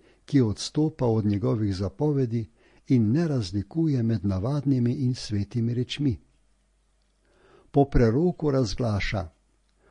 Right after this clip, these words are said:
"Gorje njim, ki hudemu pravijo dobro, dobremu pa hudo,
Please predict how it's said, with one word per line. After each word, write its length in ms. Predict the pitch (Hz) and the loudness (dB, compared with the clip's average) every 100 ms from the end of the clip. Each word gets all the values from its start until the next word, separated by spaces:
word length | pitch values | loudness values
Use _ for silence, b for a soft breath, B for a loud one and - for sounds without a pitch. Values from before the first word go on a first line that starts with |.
| _ | _
"Gorje 520 | - 110 113 131 143 127 | -2 2 2 4 4 6
njim, 460 | 113 151 165 151 - _ - | 6 6 4 -2 -10 _ -4
ki 140 | 120 | -4
hudemu 600 | 98 160 170 135 131 117 | -2 -4 -4 0 0 0
pravijo 580 | - 127 147 127 120 110 | 0 -4 -2 -2 -2 0
dobro, 480 | 143 143 117 127 131 _ b b b | 0 0 0 -2 -4 _ b b b
dobremu 540 | - 95 117 120 120 123 | -6 0 0 2 0 0
pa 160 | 131 | -2
hudo, 440 | 113 180 170 98 | -6 -4 -4 -4